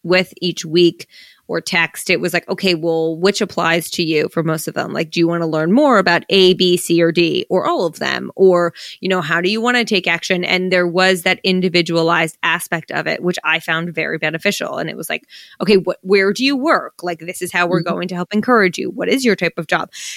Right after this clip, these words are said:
Speaker 1: And I
Speaker 2: Mm-hmm.
Speaker 1: just found it to be a very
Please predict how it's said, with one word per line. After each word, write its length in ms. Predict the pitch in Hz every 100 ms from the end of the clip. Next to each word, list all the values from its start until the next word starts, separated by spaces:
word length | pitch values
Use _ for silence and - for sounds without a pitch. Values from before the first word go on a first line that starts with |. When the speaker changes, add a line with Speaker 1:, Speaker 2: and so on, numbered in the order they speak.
| -
Speaker 1:
And 120 | 196
I 40 | 226
Speaker 2:
Mm-hmm. 60 |
Speaker 1:
just 280 | 262 240 -
found 200 | 208 214 208
it 220 | 196 -
to 120 | -
be 560 | 180 190 185 180 175 175 _ _ _ _ _ _ _ - _ -
a 140 | 214 214
very 880 | 180 220 220 226 240 226 226 226